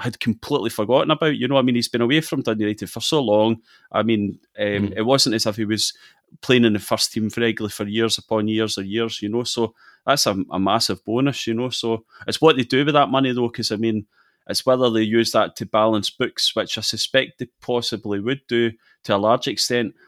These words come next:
Speaker 1: but you would hope there'd be a little bit would be given to the manager to strengthen as well. So, um, we're already spending the money before it's come in, of course,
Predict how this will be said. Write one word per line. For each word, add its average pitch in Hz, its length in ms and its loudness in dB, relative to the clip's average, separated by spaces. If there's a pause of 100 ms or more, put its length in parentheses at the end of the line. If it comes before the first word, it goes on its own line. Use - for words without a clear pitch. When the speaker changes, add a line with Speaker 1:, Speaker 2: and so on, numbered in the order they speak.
(160)
Speaker 1:
but 107 140 2
you 110 100 -4
would 110 140 -6
hope 147 220 -4
there'd 120 180 -2
be 113 80 0
a 101 60 2
little 107 300 2
bit 120 240 -2
would 110 160 -4
be 110 100 -2
given 107 340 0
to - 120 -10
the 101 100 -4
manager 101 480 -2
to - 180 -14
strengthen 110 560 -4
as 98 180 -8
well. 110 260 -4
So, 107 300 -8 (360)
um, 101 320 0 (100)
we're 127 140 6 (180)
already 120 420 4
spending 107 380 0
the 101 60 -2
money 107 180 0
before 101 320 -4
it's 78 120 -8
come 101 200 -2
in, 117 100 2
of 120 180 -4
course, 113 300 -4